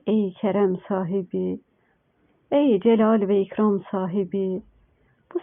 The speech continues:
sene senin razı olup bana sevap vaat ettiğin hangi amelleri işlediysem, senden dilerim ki onları benden kabul edesin ve senden ümidimi kesmeyesin.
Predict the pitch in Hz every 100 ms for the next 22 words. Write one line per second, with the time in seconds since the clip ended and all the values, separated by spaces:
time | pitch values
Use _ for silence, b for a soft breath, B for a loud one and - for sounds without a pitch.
0 | - 320 202 - 254 254 208 190 202 208
1 | 190 214 208 208 - 196 214 208 - 202
2 | 208 208 - 190 208 196 202 190 - 208
3 | 202 196 185 202 214 208 208 202 196 202
4 | 190 - - 190 208 208 - 214 202 208
5 | 220 _ _ _ _ _ _ _ _ _
6 | _ _ - 320 320 311 262 208 202 214
7 | 214 226 214 240 208 214 208 196 202 208
8 | 196 190 185 214 190 214 190 180 190 185
9 | - 190 190 190 b b b b b _
10 | - 208 226 208 196 202 196 196 202 202
11 | 185 202 190 185 208 - 202 196 190 180
12 | - 190 190 208